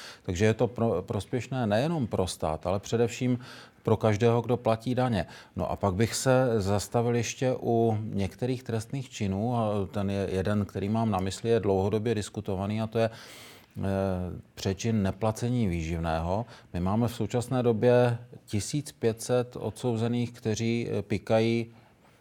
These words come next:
ve věznicích za tento trestný čin. A z těch patnácti set je pět set, zhruba pět set lidí opravdu odsouzeno pouze za tento trestný čin. A já se opravdu domnívám, tak jak tady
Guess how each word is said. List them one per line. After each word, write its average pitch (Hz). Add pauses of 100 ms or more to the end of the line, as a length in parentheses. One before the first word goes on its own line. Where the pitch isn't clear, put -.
(240)
ve 98
věznicích 117
za 107
tento 113
trestný 123
čin. 87 (640)
A 90
z -
těch -
patnácti 139
set 120
je 117
pět 113
set, 123
zhruba 104
pět 104
set -
lidí 101
opravdu 131
odsouzeno 127
pouze 123
za 85
tento 82
trestný -
čin. 69 (480)
A -
já 71
se 101
opravdu 110
domnívám, 98
tak 95
jak 95
tady 104